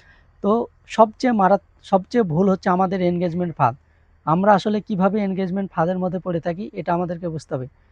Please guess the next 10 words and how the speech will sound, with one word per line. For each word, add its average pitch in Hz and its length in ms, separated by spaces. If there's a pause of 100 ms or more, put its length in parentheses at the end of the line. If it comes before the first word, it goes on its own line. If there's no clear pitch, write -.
(320)
এনগেজমেন্ট 202 560
ফাঁদ 160 240
হচ্ছে 175 360 (500)
যে 175 320 (520)
আপনি 185 420
যে 202 200
ধরনের 196 440
ভিডিও 170 300
তৈরি 170 220
করছেন, 180 380